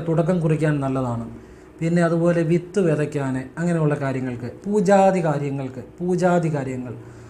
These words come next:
അതുപോലെ വിദ്യാരംഭത്തിന് നല്ലതാണ്. പുതിയ ആഭരണങ്ങൾ അണിയാൻ നല്ലതാണ്. ഇങ്ങനെയുള്ള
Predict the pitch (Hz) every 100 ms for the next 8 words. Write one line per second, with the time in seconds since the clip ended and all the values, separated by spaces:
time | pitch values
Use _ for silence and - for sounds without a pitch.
0 | - - 196 214 196 196 160 208 202 196
1 | 175 170 156 143 135 131 123 127 - -
2 | - - - 180 180 196 190 185 170 156
3 | 170 160 170 175 180 165 143 143 143 139
4 | 135 131 123 120 120 - - - - 202
5 | 233 254 247